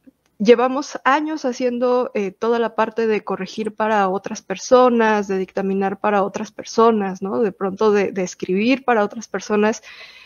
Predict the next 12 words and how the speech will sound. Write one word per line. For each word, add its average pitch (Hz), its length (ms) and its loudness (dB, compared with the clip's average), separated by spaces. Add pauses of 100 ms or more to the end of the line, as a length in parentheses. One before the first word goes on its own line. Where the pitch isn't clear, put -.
(840)
Es 240 140 6
momento, 254 600 4
¿no? 226 200 -4
También 208 460 0
de, 226 280 4 (100)
de, 185 320 -4
de 196 160 0
hacer 233 300 4
algo 226 260 2
que 240 80 0
nos 214 240 -4
guste 240 540 -4